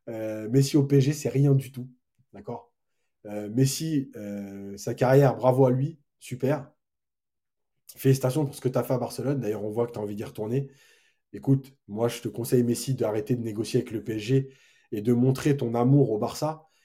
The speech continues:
et de faire les sacrifices que tout le monde attend, puisqu'il paraît que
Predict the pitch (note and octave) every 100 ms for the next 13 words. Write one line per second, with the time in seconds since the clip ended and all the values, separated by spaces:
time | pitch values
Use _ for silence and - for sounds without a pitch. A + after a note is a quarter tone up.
0 | _ G#2+ A#2 A#2 D3+ B2 A2+ - - -
1 | - C#3 - A2 C3 C3 C#3 B2+ D#3+ C#3+
2 | - - - A#2 A#2+ A2+ G2